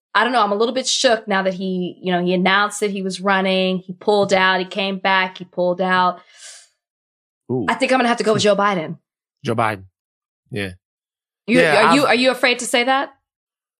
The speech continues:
Speaker 2: No. Afraid to say that I'm voting for Joe Biden?
Speaker 1: <laughs> Yeah.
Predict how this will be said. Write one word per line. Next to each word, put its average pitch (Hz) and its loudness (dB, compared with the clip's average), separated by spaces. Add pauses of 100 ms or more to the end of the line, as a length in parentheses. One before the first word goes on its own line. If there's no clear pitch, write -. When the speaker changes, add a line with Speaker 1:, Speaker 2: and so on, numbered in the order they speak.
Speaker 2:
No. 127 0
Afraid 160 0
to 135 -4
say 156 2
that 151 4
I'm 135 2
voting 139 2
for 135 -4
Joe 131 0
Biden? 165 0
Speaker 1:
<laughs> - -16
Yeah. - -8